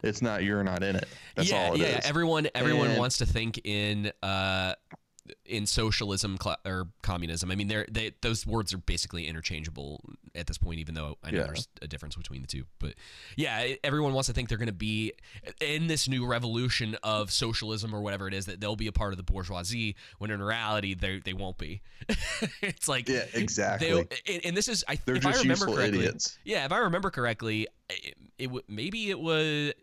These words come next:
Speaker 2: it might have been the communist revolution in, uh, Russia, but they took the, the proletariat took power, and then a lot of the people that helped them take power,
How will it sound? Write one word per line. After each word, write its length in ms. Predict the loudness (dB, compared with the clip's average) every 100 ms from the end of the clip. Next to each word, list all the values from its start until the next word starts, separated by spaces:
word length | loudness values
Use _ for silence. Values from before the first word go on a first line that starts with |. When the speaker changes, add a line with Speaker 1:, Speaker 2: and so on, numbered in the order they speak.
| -10
Speaker 2:
it 140 | -6
might 220 | -2 -2
have 120 | -2
been 380 | -2 0 0 -4 -4
the 160 | -4 -2
communist 520 | -2 -2 -2 -2 -2
revolution 680 | -2 -2 -4 -6 -6 -6 -8
in, 500 | -6 -4 -2 -2 -4 -8 _ _ _ _
uh, 260 | -6 -4 -4 -2
Russia, 560 | -2 0 0 0 -2 -4 -14 -20 -4
but 320 | 0 2 0 -6 -10
they 240 | -4 -4
took 260 | 0 0 0
the, 380 | 2 2 2 2
the 60 |
proletariat 800 | 2 2 2 2 4 2 0 -4
took 300 | -2 0 0
power, 560 | 0 2 4 4 4 2 -2 -14 -4
and 180 | 0 2
then 220 | 4 2 2
a 60 | 2
lot 260 | 4 4
of 80 | 2
the 60 | 2
people 320 | 2 4 4
that 100 | 4
helped 240 | 4 2
them 100 | 2 2
take 200 | 2 2
power, 460 | 2 4 4 2